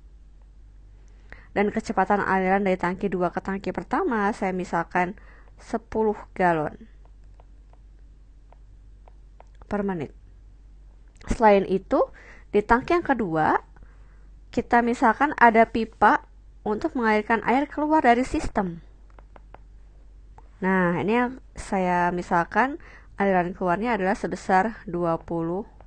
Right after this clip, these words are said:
galon per menit. Ya, seperti itu. Jadi kalau Anda perhatikan baik-baik,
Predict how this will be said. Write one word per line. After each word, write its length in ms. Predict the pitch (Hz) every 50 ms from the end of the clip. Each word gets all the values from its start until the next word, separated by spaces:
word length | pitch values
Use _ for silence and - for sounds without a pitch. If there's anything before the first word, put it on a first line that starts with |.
| - - - - - - - - - - - - - - - - -
galon 560 | 175 170 160 160 160 165 165 175 175 202 208 - - - - - - - - - - - - - - - - - - - - - - - - - - - - - - - - - - - - - - - - -
per 240 | - 226 226 240 233
menit. 320 | 226 220 208 196 185 226 - - - - - - - - - - - - - - - - - - - - - - - - - - - - - - - - - - - 196
Ya, 200 | 175 175 165 185 202
seperti 400 | - - 196 - 175 170 170 -
itu. 240 | - 165 160 156
Jadi 240 | - 175 175 196 -
kalau 160 | - 180 175
Anda 80 | 175 -
perhatikan 400 | 208 202 - 175 - 196 190 180
baik-baik, 640 | 175 165 165 - 175 170 156 165 185 233 302 349